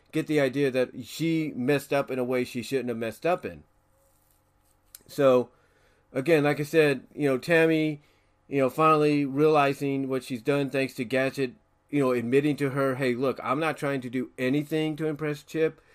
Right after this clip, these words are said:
I don't know where you got that thought process from, so, or you got that mindset. But, you know, you need to let,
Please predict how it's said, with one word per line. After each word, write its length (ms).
I 140
don't 140
know 120
where 300
you 180
got 380
that 260
thought 240
process 420
from, 440
so, 600
or 160
you 260
got 200
that 180
mindset. 540
But, 320
you 80
know, 400
you 240
need 220
to 420
let, 260